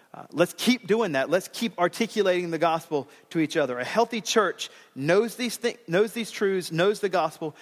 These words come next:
and communicates them often to each other and to a lost and dying world. A healthy church communicates the gospel often. Next is verses seven through ten. Um, now, I put seven through ten.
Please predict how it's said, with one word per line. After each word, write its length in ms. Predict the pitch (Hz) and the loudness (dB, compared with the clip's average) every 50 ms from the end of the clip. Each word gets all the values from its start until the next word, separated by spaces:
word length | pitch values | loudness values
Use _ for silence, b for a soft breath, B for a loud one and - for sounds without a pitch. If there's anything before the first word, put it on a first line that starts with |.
| B B B | B B B
and 180 | - 147 147 147 | -6 -6 -6 -6
communicates 680 | - 165 170 170 208 214 208 202 - 170 147 117 - | -4 -4 0 0 0 0 0 0 -2 -2 -2 -2 -4
them 260 | - 151 139 131 123 B B B B B _ 160 | -4 -4 -4 -4 -6 B B B B B _ 0
often 500 | 180 175 - - - - 120 104 101 B B B B B _ | 0 0 0 -4 -10 -12 -12 -12 -12 B B B B B _
to 120 | - 180 | 0 0
each 160 | 165 156 - - | 0 0 2 2
other 400 | 175 175 185 214 220 226 226 - B B B B _ | 4 4 4 2 -2 -2 -4 -6 B B B B _
and 220 | 160 170 185 196 - | -2 0 0 -2 -4
to 140 | - 190 185 | -2 -2 0
a 40 | 156 | 0
lost 360 | 151 151 143 143 135 - - | 0 0 0 -2 -2 -4 -6
and 120 | 139 131 | -6 -2
dying 260 | 135 131 123 120 117 113 | -2 -2 -2 -4 -8 -10
world. 260 | 113 107 104 104 - _ _ _ _ _ _ - | -12 -12 -14 -16 -18 _ _ _ _ _ _ -10
A 60 | 127 | -6
healthy 220 | 147 160 156 165 | -6 -4 -4 -4
church 320 | 147 - 170 156 - - - | -2 0 -2 -2 -2 -4 -8
communicates 560 | - 170 165 180 175 160 - 170 143 - - | -6 -2 -2 -2 -2 -2 -2 -2 -2 -2 -2
the 100 | - 143 | -4 -2
gospel 360 | 143 143 135 - - 143 127 - | 0 0 0 -2 -6 -10 -8 -6
often. 380 | 123 120 113 - - 104 202 _ _ b b b b b b b b b b b _ | -6 -6 -8 -10 -16 -20 -20 _ _ b b b b b b b b b b b _
Next 520 | - 151 160 143 - - - - - - - _ b b b b b b b b | 0 0 0 0 0 -4 -10 -14 -14 -16 -20 _ b b b b b b b b
is 140 | b 131 120 | b -8 -6
verses 260 | 143 143 - - 139 | -4 -6 -4 -4 -6
seven 300 | - - 185 165 156 151 | -2 0 0 0 0 -4
through 140 | - 160 147 | -8 -8 -10
ten. 340 | - - 151 127 113 110 107 - b b b b b b - | -6 -4 -4 -4 -4 -8 -12 -20 b b b b b b 0
Um, 240 | 143 139 131 131 - B B B | 0 0 0 0 -4 B B B
now, 260 | - 156 - - - - - | -2 -2 -2 -2 -4 -4 -2
I 80 | 165 | -2
put 240 | 151 - 240 262 - | 0 0 -2 -2 0
seven 260 | - 247 240 233 233 | 2 2 2 2 2
through 140 | 196 226 220 | -4 -6 -6
ten. 380 | 180 - 208 208 208 214 214 | -4 -2 0 0 0 0 -2